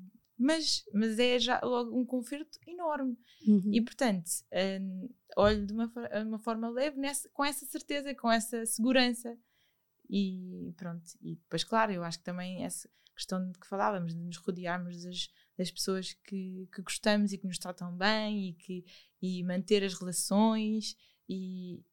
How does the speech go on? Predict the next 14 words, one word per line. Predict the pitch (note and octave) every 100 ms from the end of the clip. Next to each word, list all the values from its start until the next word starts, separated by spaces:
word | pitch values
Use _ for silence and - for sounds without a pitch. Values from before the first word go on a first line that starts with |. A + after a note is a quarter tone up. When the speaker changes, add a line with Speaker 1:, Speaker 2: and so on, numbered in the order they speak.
| _ -
Speaker 1:
é | G3
um | A3+
investimento | A#3 - B3 B3+
para | B3+ C4+
a |
vida, | C4+ C4 C4+ F#3+ F3 -
hum, | F#3 F#3 - - - -
cultivar | A#3+ A3 B3 A#3+
amizades. | A3+ G#3+ G#3 F3+ E3 F#3+ - _ _ _
Às |
vezes | G#3 G#3+
a | A3
pessoa | - A3+
tem | A3 A3 A3 G#3+